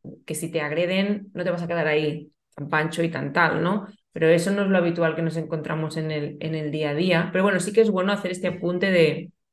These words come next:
hay veces que es necesario. Yo siempre digo, hay veces que, por ejemplo, con las parejas, que digo, o sea, no, no podemos, est-, o sea, es, es mala señal que estemos en conflicto constante y discusiones constantes, pero eso no significa que nunca,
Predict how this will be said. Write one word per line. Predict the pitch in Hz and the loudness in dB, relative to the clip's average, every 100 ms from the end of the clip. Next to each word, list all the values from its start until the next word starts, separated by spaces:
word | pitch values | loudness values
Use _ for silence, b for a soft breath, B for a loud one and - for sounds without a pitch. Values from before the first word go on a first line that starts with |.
| _ _ _ _ _ _ - | _ _ _ _ _ _ -4
hay | 190 | -2
veces | 143 170 | 0 -2
que | 170 | -2
es | 185 | 0
necesario. | 151 156 175 | 0 0 0
Yo | 175 | 2
siempre | 185 262 240 | 2 4 4
digo, | 180 160 - | 4 2 2
hay | 247 220 | 0 0
veces | 160 285 294 | 0 -4 -4
que, | 233 170 - - - | 0 0 -2 -14 -12
por | 175 | -6
ejemplo, | 190 170 165 | -4 -2 0
con | 160 | -2
las | 151 151 | -4 -4
parejas, | 139 - 143 247 370 - B B _ | -4 -4 -2 -2 -2 -10 B B _
que | 190 | 0
digo, | 180 165 - - - | 2 2 0 -6 -12
o | - | -10
sea, | 160 | -4
no, | 156 170 | -2 0
no | 202 | 4
podemos, | 214 180 202 180 | 6 6 4 0
est-, | 170 - - | -2 -6 -8
o | |
sea, | 165 - | -4 -2
es, | 170 170 | -2 0
es | 202 | 4
mala | 240 240 254 | 4 4 4
señal | 196 175 170 147 190 269 - _ - | 2 2 2 2 0 -2 -8 _ -8
que | |
estemos | 185 190 196 | -4 2 4
en | 226 214 | 6 6
conflicto | 190 170 - 170 175 202 | 4 2 0 0 0 0
constante | 160 151 170 165 180 220 | 0 0 2 4 4 4
y | 233 | 4
discusiones | 208 - 165 170 202 196 | 2 -2 -4 -2 -2 -2
constantes, | 147 143 165 196 185 190 - - B B | -6 -4 0 2 2 -2 -6 -12 B B
pero | - | -4
eso | 190 262 | 2 2
no | 240 | 4
significa | 226 208 208 226 240 226 | 4 4 2 -2 -4 -2
que | 180 | 0
nunca, | 165 170 185 208 240 220 208 269 - | 2 4 6 8 8 6 2 -2 -4